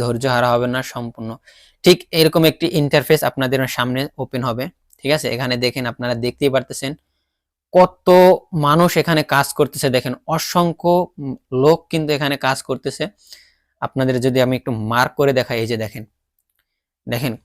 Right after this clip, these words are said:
কত মানুষ এখান থেকে কাজ করতেছে, জব, কতটুকু কাজ কমপ্লিট হয়েছে এখান থেকে। আমি যদি একটু হিসাব করি, একক, দশক, শতক, হাজার, অযুত, লক্ষ,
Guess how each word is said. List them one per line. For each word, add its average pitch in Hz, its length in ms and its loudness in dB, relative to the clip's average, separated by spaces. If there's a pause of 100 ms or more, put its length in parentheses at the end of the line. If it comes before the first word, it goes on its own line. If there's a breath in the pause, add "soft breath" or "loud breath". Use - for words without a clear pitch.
(100)
কত 147 300 2
মানুষ 147 440 2
এখান 139 260 -2
থেকে 135 180 0
কাজ 127 280 -2
করতেছে, 131 400 -6 (100)
জব, 123 320 0 (140)
কতটুকু 156 600 0
কাজ 151 300 6
কমপ্লিট 143 420 2
হয়েছে 135 200 -2
এখান 127 180 -2
থেকে। 113 180 -6 (640 loud breath)
আমি 143 180 2
যদি 156 220 2
একটু 156 220 0
হিসাব 135 380 0
করি, 131 200 2 (140)
একক, 131 380 -2
দশক, 123 440 -4
শতক, 127 400 -8
হাজার, 123 360 -4
অযুত, 131 400 -2
লক্ষ, 127 240 0